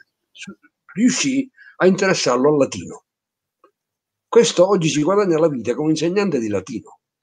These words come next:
E parla, <laughs> e parla e lo scrive come Cicerone. Cioè, mi ha superato di gran lunga. E c'ha un dono per le lingue. E te ne racconto un'altra. Questa stessa persona,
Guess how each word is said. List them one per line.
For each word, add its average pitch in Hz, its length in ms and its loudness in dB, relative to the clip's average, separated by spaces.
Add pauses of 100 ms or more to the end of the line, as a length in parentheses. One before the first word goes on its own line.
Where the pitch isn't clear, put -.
(260)
E - 540 0
parla, 226 460 -2 (180)
<laughs> - 720 -16
e 120 160 -4
parla 175 460 2
e 156 100 -2
lo 151 120 4
scrive 156 720 -2 (400)
come 185 260 0
Cicerone. 143 720 -4 (840)
Cioè, 131 160 -6
mi 139 100 2
ha 165 60 2
superato 156 480 -2
di 127 140 -4
gran 123 260 -2
lunga. 151 420 -6 (1120)
E 139 140 0
c'ha 156 200 2
un 220 120 4
dono 170 220 4
per 175 120 2
le 160 100 4
lingue. 92 500 -8 (380)
E 226 100 -12
te 220 120 2
ne 165 100 0
racconto 113 400 -4
un'altra. 120 300 -4
Questa 110 220 -6
stessa 175 320 -6
persona, 117 520 -8